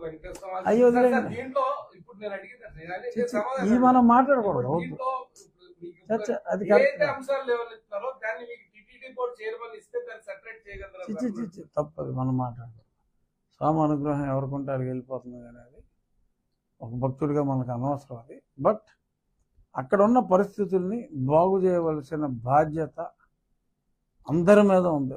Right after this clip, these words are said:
Speaker 2: భక్తులందరి మీద ఉంది. ఒక భక్తుడిగా అది నా మీద ఉంది. నేను ఒక బాధ్యత గల ఎమ్మెల్యే పదవిలో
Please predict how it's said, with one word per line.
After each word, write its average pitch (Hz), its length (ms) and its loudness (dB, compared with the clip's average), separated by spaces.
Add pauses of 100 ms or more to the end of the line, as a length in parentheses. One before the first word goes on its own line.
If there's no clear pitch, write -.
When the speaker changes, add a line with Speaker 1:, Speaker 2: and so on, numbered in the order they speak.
(160)
Speaker 2:
భక్తులందరి 147 720 -2
మీద 135 140 -2 (180)
ఉంది. 127 180 -12 (680)
ఒక 170 180 0 (140)
భక్తుడిగా 165 500 2 (440)
అది 127 140 0 (100)
నా 127 80 0 (120)
మీద 165 180 4 (140)
ఉంది. 147 180 -4 (840)
నేను 175 420 4 (120)
ఒక 220 120 -4 (100)
బాధ్యత 190 320 2 (100)
గల 175 140 -4 (320)
ఎమ్మెల్యే 160 340 0 (100)
పదవిలో 139 420 -2